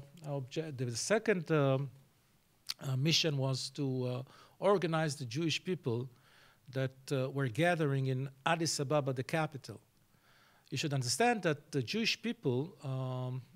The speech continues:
um, or the majority of the falashas, the Beta Israel, as you rightly, uh, referred to them,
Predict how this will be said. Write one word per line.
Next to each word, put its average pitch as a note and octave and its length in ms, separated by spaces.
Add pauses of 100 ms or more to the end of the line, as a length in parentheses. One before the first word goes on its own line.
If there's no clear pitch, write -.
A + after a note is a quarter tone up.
(160)
um, B2+ 440 (600)
or A2+ 220
the - 80
majority E3+ 560
of C3+ 120
the C3 100
falashas, B2+ 640
the F#2+ 100
Beta D3 300
Israel, C#3 560 (120)
as A#2+ 240
you A2+ 100
rightly, B2+ 500
uh, A2+ 200 (720)
referred G3 440
to F3 60
them, B2 300